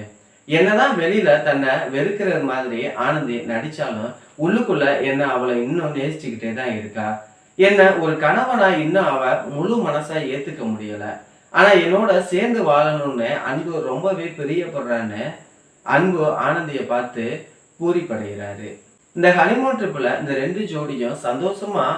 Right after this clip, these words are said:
என்ஜாய் பண்ணிட்டு இருக்க அதே நேரத்துல யாரும் எதிர்பார்க்காம துளசி அங்க வர்றாங்க. துளசி வந்த நோக்கமே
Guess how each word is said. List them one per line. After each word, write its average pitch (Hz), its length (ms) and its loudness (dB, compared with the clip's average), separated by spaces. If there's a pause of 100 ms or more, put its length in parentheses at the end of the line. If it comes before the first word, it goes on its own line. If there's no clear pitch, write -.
(160)
என்ஜாய் 156 400 -2
பண்ணிட்டு 127 280 -4
இருக்க 113 280 -6
அதே 135 280 -4
நேரத்துல 113 760 -6 (300)
யாரும் 156 480 2
எதிர்பார்க்காம 147 1000 -2
துளசி 143 440 -6
அங்க 113 200 -6
வர்றாங்க. 107 680 -8 (720)
துளசி 262 380 4
வந்த 160 220 2
நோக்கமே 131 680 -2